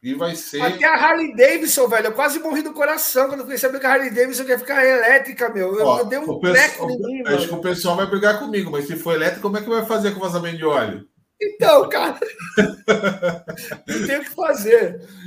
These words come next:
Speaker 2: Mas olha só, eu queria aproveitar, então, essa, essa onda aí e já fazer uma pergunta pro Yair aí, né?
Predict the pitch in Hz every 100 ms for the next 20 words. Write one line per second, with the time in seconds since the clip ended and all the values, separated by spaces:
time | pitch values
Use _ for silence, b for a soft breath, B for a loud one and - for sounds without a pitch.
0 | B - 247 294 311 - 214 160 202 269
1 | 294 339 247 190 190 185 220 208 196 196
2 | 196 185 208 202 190 190 156 139 165 165
3 | - 196 175 208 233 208 170 156 214 190
4 | 156 165 226 254 196 220 214 208 196 170
5 | 180 202 196 208 214 - _ _ _ _
6 | b b _ 180 190 190 190 175 147 139
7 | 151 190